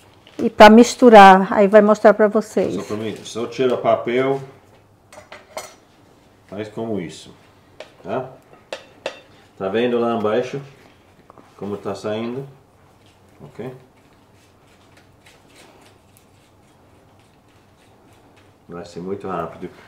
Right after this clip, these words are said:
Speaker 2: Mas precisa, a manteiga tem que ser um pouco gelado, né? Tô tirando o papel.
Speaker 1: Essa manteiga tem que ser congelada, gente. O cubinho de manteiga,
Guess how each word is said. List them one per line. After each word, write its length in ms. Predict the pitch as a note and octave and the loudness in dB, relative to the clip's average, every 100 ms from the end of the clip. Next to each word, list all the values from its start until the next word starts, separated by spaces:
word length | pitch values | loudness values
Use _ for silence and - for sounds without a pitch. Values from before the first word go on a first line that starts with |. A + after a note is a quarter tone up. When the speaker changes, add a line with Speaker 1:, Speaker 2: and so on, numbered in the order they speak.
| - | -12
Speaker 2:
Mas 180 | A#2 A2+ | -12 -6
precisa, 400 | A#2+ B2 E3+ D3+ - - - A2+ B2 A#2+ A2+ | -8 -4 -4 -6 -12 -18 -14 -12 -6 -4 -2
a 40 | |
manteiga 540 | B2+ C3 C#3+ C#3+ A#2 | -2 -2 -2 -2 -4
tem 300 | G#2+ A#2 B2 | -6 -6 -6
que 360 | A#2+ A2+ G#2 G2+ | -4 -6 -6 -10
ser 220 | - G#2 | -8 -8
um 40 | - | -6
pouco 300 | G#2+ - F#2+ | -8 -6 -6
gelado, 540 | G2+ F2+ F#2 E2+ D2 | -4 -4 -4 -4 -8
né? 140 | F2 F2+ - E2+ - _ _ _ _ _ - _ _ - - B3 | -12 -14 -14 -14 -14 _ _ _ _ _ -20 _ _ -20 -20 -20
Tô 80 | - | -18
tirando 360 | - F#2 F#2 | -12 -8 -8
o 60 | F#2 | -10
papel. 500 | F#2+ F#2 G#2+ A2+ A2+ | -12 -10 -8 -6 -4
Speaker 1:
Essa 80 | A2 | -4
manteiga 460 | G#2+ G#2+ G#3 G#3 | -6 -6 -4 -4
tem 200 | G#3 G#3 | -2 -4
que 60 | F#3+ | -6
ser 200 | - G#3 | -6 -8
congelada, 840 | - G#3 F#3+ G#3+ G3+ F3+ F3 F#3+ | -4 -6 -2 -2 -2 -2 -4 -6
gente. 440 | F3+ G3 F#3 F3+ F#3 | -8 -8 -8 -10 -14
O 20 | |
cubinho 560 | - G3 F3 F#3 G3 F#3 | -8 -6 -4 -2 -2 -2
de 120 | F#3 | -4
manteiga, 680 | F#3 F3 G#3 G3 F#3 F3 | -4 -4 -2 0 0 -4